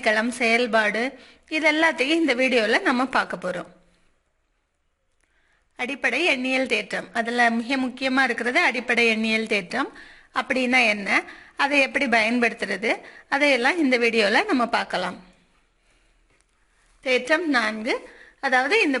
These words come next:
பாடத்துல நம்ம படிக்கக்கூடிய நான்காவது தேற்றம் இது, அடிப்படை எண்ணியல் தேற்றம். அதோட நிரூபணம் நமக்கு இல்ல. தேற்றம் என்ன சொல்லுது அப்படின்னு பார்க்கலாம். ஒன்றை தவிர்த்து மற்ற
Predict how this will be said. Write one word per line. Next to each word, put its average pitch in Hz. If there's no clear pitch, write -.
பாடத்துல 269
நம்ம 254
படிக்கக்கூடிய 254
நான்காவது 269
தேற்றம் 220
இது, 202
அடிப்படை 311
எண்ணியல் 254
தேற்றம். 208
அதோட 294
நிரூபணம் 277
நமக்கு 233
இல்ல. 233
தேற்றம் 330
என்ன 277
சொல்லுது 254
அப்படின்னு 226
பார்க்கலாம். 208
ஒன்றை 381
தவிர்த்து 277
மற்ற 269